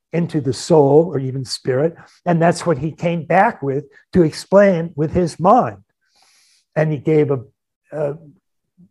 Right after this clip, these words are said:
brilliant, to put it mildly, um, explanation of the universe coming from these fundamental archetypes or fundamental forms. Aristotle wasn't so inclined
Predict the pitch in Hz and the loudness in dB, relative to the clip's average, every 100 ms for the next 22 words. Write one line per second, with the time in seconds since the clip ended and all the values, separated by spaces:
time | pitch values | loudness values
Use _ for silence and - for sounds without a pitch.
0 | _ _ _ - 123 156 190 196 139 139 | _ _ _ -12 -2 4 6 6 2 -6
1 | - - 127 147 135 - _ _ _ _ | -10 -16 -10 -6 -6 -8 _ _ _ _
2 | _ - 147 139 104 120 127 _ - _ | _ -4 0 0 -2 -10 -14 _ -20 _
3 | _ _ _ - 147 139 143 _ _ _ | _ _ _ -2 0 -2 -8 _ _ _
4 | _ _ _ _ _ _ _ _ - 190 | _ _ _ _ _ _ _ _ 0 0
5 | - - 170 160 208 214 170 160 165 139 | 0 -2 0 2 0 0 -4 0 -2 -2
6 | 147 143 214 233 151 147 - - 170 185 | -4 0 2 2 0 -2 -4 -8 -6 -8
7 | - 160 151 156 139 - _ - 180 180 | -4 -6 -4 -8 -10 -16 _ -2 0 0
8 | 156 151 160 - 180 262 - 131 107 - | -2 -2 -2 2 2 2 -2 -6 -6 -10
9 | 135 160 170 165 165 165 165 208 269 190 | -6 -6 -6 -4 -2 -2 -2 0 2 2
10 | 98 _ _ _ _ _ _ _ _ _ | -4 _ _ _ _ _ _ _ _ _
11 | _ _ _ _ 175 190 185 - 180 160 | _ _ _ _ 2 2 2 -2 2 4
12 | 180 214 175 175 170 151 - 160 143 135 | 4 0 -2 -4 -4 -14 -6 -4 -2 -6
13 | 135 147 143 139 143 175 | -10 -4 -2 -2 -4 -10